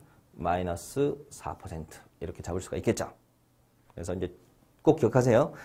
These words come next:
숫자 변화가 적으면 변화량을 먼저 계산하고 기준수, 즉 처음 값의 십 퍼센트, 일 퍼센트를 기준 잡아놓고 몇 배를 했을 때 그 증가량, 감소량이 만들어지나를 생각해 보는 거예요. 자, 그렇게 해서 처리됐고요.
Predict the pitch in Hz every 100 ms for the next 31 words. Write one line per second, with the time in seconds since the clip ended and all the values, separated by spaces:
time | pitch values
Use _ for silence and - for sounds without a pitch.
0 | - - 165 170 139 131 135 131 117 123
1 | 170 120 - 120 127 135 98 95 127 98
2 | 101 - 104 135 160 160 143 202 - -
3 | - _ - 156 190 165 123 - 123 -
4 | - 214 214 185 165 - 214 214 - -
5 | - - 220 208 190 190 196 196 - -
6 | 156 151 175 165 160 151 131 143 139 117
7 | 135 123 123 170 - 117 113 123 - 185
8 | 175 165 156 143 - 147 135 135 - 135
9 | 131 127 104 139 143 110 117 113 104 101
10 | 127 92 113 123 110 95 113 110 107 80
11 | - - - _ _ _ _ - - _
12 | _ _ _ 76 - 85 104 135 - -
13 | - 95 87 - 92 110 151